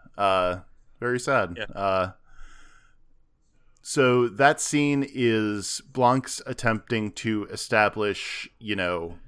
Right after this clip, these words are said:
Speaker 1: that Joni might also have a motive. Um, that, you know, he knows that he was lied to.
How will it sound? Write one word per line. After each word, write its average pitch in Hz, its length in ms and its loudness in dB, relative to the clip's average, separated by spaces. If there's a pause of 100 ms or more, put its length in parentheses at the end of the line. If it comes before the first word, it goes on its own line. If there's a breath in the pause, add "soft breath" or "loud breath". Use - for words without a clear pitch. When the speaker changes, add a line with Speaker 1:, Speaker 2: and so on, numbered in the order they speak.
(200)
Speaker 1:
that 95 320 0 (800)
Joni 123 480 2
might 113 180 2
also 104 280 2
have 110 180 2
a 120 60 -2
motive. 120 480 -2 (100)
Um, 92 580 0 (1000)
that, 98 460 0 (220)
you 107 120 -6
know, 92 200 -4
he 127 220 -2
knows 107 400 0
that 104 140 -2
he 104 160 -6
was 98 200 -4
lied 95 300 0
to. 107 380 -4